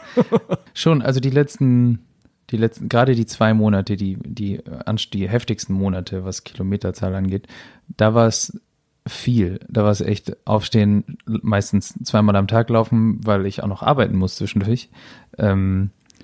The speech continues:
Speaker 1: Ach so, das auch noch.
Speaker 2: ja, genau. Ich bin, ich lebe nicht von meiner Musik, nicht,
Speaker 1: Ja.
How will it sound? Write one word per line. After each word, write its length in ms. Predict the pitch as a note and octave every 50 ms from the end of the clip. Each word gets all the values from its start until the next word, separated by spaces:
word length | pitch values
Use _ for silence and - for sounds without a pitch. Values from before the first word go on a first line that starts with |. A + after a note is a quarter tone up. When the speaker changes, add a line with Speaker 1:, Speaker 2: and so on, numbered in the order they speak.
| - B2+
Speaker 1:
Ach 80 | -
so, 220 | - - E3 D#3 A2
das 140 | F2+ E2+ -
auch 100 | - A#2
noch. 180 | A2 F#2 F2+ -
Speaker 2:
ja, 160 | A2 G#2+ G#2
genau. 220 | G2 G2 F#2+ F#2 F#2
Ich 140 | F#2 - -
bin, 260 | - G2+ F#2+ F#2+ F#2+
ich 160 | - - -
lebe 280 | G2 G2+ G2 - - G#2
nicht 160 | G#2 F#2+ -
von 160 | - A2 G2+
meiner 180 | G2+ G2+ G2+ G#2
Musik, 340 | G2+ G#2 G2+ A2 C3+ D3+ -
nicht, 180 | A2+ G#2 A2
Speaker 1:
Ja. 100 | A2 G2